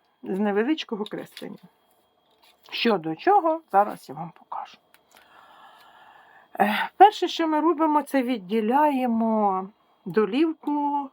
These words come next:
від стіни. Тобто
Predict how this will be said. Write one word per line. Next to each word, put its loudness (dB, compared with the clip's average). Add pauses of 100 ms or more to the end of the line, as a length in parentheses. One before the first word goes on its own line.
від -2
стіни. -4 (1600)
Тобто -2